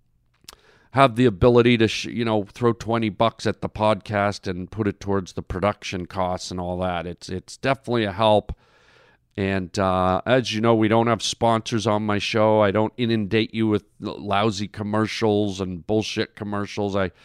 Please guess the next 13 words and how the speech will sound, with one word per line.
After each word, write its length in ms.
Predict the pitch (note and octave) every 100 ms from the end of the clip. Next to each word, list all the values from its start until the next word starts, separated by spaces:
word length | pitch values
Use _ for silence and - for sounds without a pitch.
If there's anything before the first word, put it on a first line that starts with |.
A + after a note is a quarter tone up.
| - _
I 80 | G2+
try 280 | - B2+
to 60 | B2
keep 300 | - B2+ -
my 120 | G#2+
podcast 600 | G2 A2 A2+ F#2 G#2+ -
as 80 | F2+ -
pure 360 | - B2 B2
as 100 | A2
I 140 | G2+ F#2+
can 240 | - F2+
be. 240 | F#2 G#2 G#2+
So, 400 | - F#2+ F#2